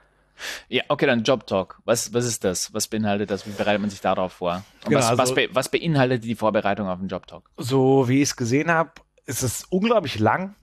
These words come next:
Speaker 2: also viel länger als das, was wir bisher auf Konferenzen präsentiert haben, was ja echt schon mal eine Challenge ist. Und selbst im Research, äh, Seminar, wo wir normalerweise zwanzig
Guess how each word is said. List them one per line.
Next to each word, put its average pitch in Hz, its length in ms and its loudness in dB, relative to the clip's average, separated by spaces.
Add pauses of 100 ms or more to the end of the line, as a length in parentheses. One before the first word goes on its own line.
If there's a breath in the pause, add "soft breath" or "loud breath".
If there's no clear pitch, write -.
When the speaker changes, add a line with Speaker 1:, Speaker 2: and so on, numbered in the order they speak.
Speaker 2:
also 117 200 0
viel 185 340 -2
länger 175 240 2
als 147 160 0
das, 143 180 -2
was 131 100 -6
wir 123 120 2
bisher 123 400 2
auf 117 160 2
Konferenzen 123 440 0
präsentiert 101 440 0
haben, 101 180 4
was 101 120 0
ja 110 40 4
echt 104 160 2
schon 120 120 0
mal 110 80 4
eine 107 40 2
Challenge 117 400 0
ist. 110 180 -4
Und 101 140 -4
selbst 104 300 0
im 101 280 -2
Research, - 720 -2
äh, 110 160 2
Seminar, 104 720 4
wo 101 140 2
wir 98 220 2
normalerweise 101 720 2
zwanzig 113 400 -2